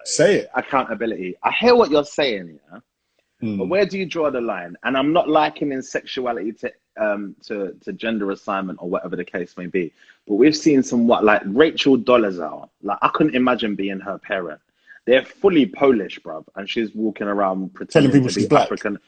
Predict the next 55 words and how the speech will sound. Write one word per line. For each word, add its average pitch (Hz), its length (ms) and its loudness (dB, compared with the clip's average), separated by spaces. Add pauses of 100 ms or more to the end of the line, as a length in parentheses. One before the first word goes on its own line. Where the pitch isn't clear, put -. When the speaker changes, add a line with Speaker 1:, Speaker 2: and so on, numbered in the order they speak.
(240)
Speaker 2:
Yeah, 160 300 8
bruv. 98 260 -6 (320)
Like, 147 240 4 (360)
if 208 140 2
your 269 160 4
daughter 220 300 0
came 202 240 -6
up - 160 -6
to - 80 -12
you 175 100 -4
tomorrow 160 480 -2
and 127 140 -8
said 139 260 -8
he 156 80 -4
w-, 147 240 -6
she - 200 -6
wanted 143 280 -8
to 147 100 -10
be 127 140 -6
a 127 80 -6
Sikh - 400 -4 (100)
guy 110 300 -6
called 107 240 -6
Sanjeev, 98 640 -8 (140)
bruv, - 180 -14
like, 107 160 0
what 196 160 6
are 196 60 4
you 185 140 2
do-, 165 260 2
like, 131 180 4
what, 175 240 2 (480)
how 214 220 4
do 233 120 -2
you 240 120 -2
even 190 520 -2
deal 208 220 0
with 139 200 -2
that? 117 120 -10
Do - 80 -4
you 185 40 2
understand 180 340 -4
what 143 80 -6
I'm 151 80 -6
saying? 180 180 4
Speaker 1:
Okay, 135 400 2
Speaker 2:
But, - 140 -12
but - 160 4
Speaker 1:
okay, 185 100 2
Speaker 2:
what 175 140 8
I'm, 233 80 2
Speaker 1:
that 175 400 2
Speaker 2:
but, - 160 2
but, - 80 -14
but, - 180 0